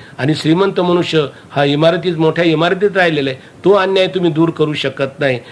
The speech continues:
मग आमचंच पाणी कशा करता तुम्ही वरच्या लोकांना देता? ते काही बरोबर नाही,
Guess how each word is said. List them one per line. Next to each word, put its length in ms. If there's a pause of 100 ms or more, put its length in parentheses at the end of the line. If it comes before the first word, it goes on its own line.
(140)
मग 120
आमचंच 380
पाणी 320
कशा 260
करता 260
तुम्ही 200
वरच्या 320
लोकांना 440
देता? 380 (400)
ते 60
काही 180
बरोबर 420
नाही, 280